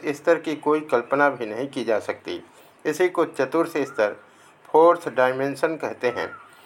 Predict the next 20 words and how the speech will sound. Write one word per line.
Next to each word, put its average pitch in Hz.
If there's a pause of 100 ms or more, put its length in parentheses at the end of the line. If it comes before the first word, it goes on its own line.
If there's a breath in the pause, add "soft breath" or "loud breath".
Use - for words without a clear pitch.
(240 soft breath)
अब 165 (260)
यह 160
प्रश्न 185
उठता 147
है 131
कि 151
मनुष्य 160
की 175
मृत्यु 143
के 170
पश्चात 123
उसकी 135
आत्मा 120
जाती 113
कहाँ -
है? 95 (640 soft breath)
मृत्यु 180
के 185
पश्चात 151
यह 131